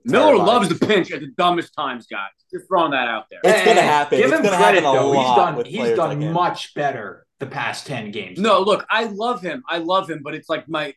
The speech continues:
Speaker 1: biggest bone to pick with him. Like, tomorrow, he's gonna pinch when, like, Barzal has a full head of steam at some point in the neutral zone. I don't know.
Speaker 3: Who,
Speaker 1: Tomorrow,
Speaker 3: who's the
Speaker 1: I don't
Speaker 3: winger for
Speaker 1: know,
Speaker 3: Matthew
Speaker 1: he's
Speaker 3: Barzal now? Aren't they playing, like, musical chairs or no?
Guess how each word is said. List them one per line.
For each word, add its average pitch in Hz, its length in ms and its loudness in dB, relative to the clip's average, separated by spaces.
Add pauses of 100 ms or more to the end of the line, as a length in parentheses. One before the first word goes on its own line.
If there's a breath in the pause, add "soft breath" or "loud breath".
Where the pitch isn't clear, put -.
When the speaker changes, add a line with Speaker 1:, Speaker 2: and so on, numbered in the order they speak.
(140)
Speaker 1:
biggest 165 400 -8
bone 156 260 -2
to 139 60 -12
pick 131 280 -14
with 104 160 -20
him. - 60 -20 (680)
Like, 151 320 -2 (160)
tomorrow, 180 640 0
he's 185 300 -12
gonna 185 260 -10 (160)
pinch 156 440 -10 (400)
when, 160 320 -4
like, 139 320 -2
Barzal 156 540 0
has 156 120 -8
a 139 160 -14
full 147 180 -8
head 143 120 -4
of 131 60 -14
steam 113 600 -10 (260)
at 139 160 -4
some 151 320 0
point 147 180 -2
in 135 40 -6
the 135 80 -2
neutral 131 340 -2
zone. 107 400 -8
I 156 120 2
don't 120 140 -2
know. 95 160 -10 (240)
Speaker 3:
Who, 180 80 2
Speaker 1:
Tomorrow, 226 200 6
Speaker 3:
who's 208 80 2
the 233 60 -2
Speaker 1:
I 233 40 0
don't 233 100 -2
Speaker 3:
winger 226 120 -2
for 214 80 -2
Speaker 1:
know, 208 60 2
Speaker 3:
Matthew 214 240 0
Speaker 1:
he's 202 200 2
Speaker 3:
Barzal 208 180 0
now? 202 460 -4
Aren't 156 220 -4
they 170 120 -8
playing, 165 200 -6
like, 143 200 -8
musical 147 400 -8
chairs 151 360 -8
or 104 100 -6
no? 95 360 -10